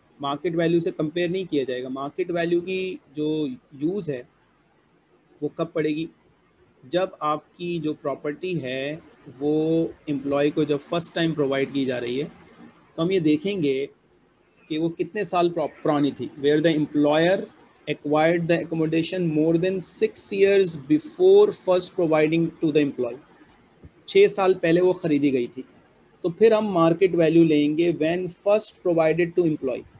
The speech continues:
rather than the original cost। यानी कि अगर employee को वो provide की गई थी sixth April दो हज़ार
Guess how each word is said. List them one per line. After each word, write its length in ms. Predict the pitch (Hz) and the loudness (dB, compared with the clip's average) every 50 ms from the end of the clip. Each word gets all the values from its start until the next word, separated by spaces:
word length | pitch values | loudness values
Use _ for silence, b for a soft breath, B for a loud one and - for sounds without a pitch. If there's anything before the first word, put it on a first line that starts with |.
| _ _ _ _ _ - | _ _ _ _ _ -8
rather 320 | - 151 160 165 165 202 196 | -2 0 0 2 2 2 2
than 220 | 180 185 175 180 180 | 2 0 0 0 0
the 80 | 190 175 | 0 2
original 400 | 165 147 143 135 139 135 123 117 - 127 | 2 2 2 0 0 -2 -4 -6 -10 -14
cost। 240 | 123 - - - | -16 -16 -8 -6
यानी 220 | 147 147 160 165 170 | -4 -2 -2 -2 0
कि 80 | 175 180 | 0 -2
अगर 200 | 160 160 180 185 | 0 0 -2 -2
employee 480 | 170 160 151 - 147 139 147 160 180 180 175 - | -2 -2 -2 -2 -2 -2 0 0 -2 -2 -2 0
को 100 | 143 139 143 147 160 - _ _ _ _ _ _ _ | 0 2 2 0 -2 -6 _ _ _ _ _ _ _
वो 120 | 143 160 170 | -2 -2 -2
provide 500 | 170 165 160 151 147 151 156 160 160 165 | 0 0 0 0 2 2 2 0 -2 -2
की 140 | - 160 151 | -2 -2 0
गई 180 | 143 151 147 143 147 - | 2 2 0 0 -2 -4
थी 120 | 165 175 170 | -4 -6 -6
sixth 500 | 170 - - 190 190 185 - - - - - - | -6 -6 -4 -2 -2 -2 -4 -12 -20 -16 -10 -8
April 540 | 151 143 - - 151 156 151 160 160 165 156 147 135 | -8 -8 -8 -6 -4 -2 0 0 0 -2 -2 -2 -4
दो 200 | 151 160 170 165 | -2 0 2 2
हज़ार 500 | 147 143 135 127 135 139 143 143 143 143 | 0 0 -2 -2 -2 0 0 0 0 -2